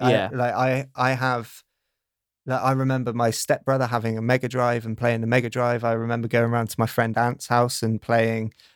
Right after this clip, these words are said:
Speaker 2: um, the PlayStation, the first PlayStation, PlayStation one, and playing, like, a, an, an, an N H L hockey game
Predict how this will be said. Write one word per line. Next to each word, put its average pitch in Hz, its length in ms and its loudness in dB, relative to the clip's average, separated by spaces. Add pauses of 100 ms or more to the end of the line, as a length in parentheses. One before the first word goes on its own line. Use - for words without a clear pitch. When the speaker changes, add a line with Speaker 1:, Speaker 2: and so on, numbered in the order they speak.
(220)
Speaker 2:
um, 113 640 -2 (360)
the 117 80 -8
PlayStation, 113 1000 0 (120)
the 123 100 -6
first 123 300 4
PlayStation, 113 640 -2
PlayStation 113 540 0
one, 113 300 0 (260)
and 117 100 -2
playing, 127 300 -2
like, 120 220 -2
a, 113 360 0 (480)
an, 117 220 0 (800)
an, 127 220 -2
an 120 240 0 (140)
N 127 120 0
H 123 280 -2
L 117 180 2
hockey 131 420 -4
game 131 500 0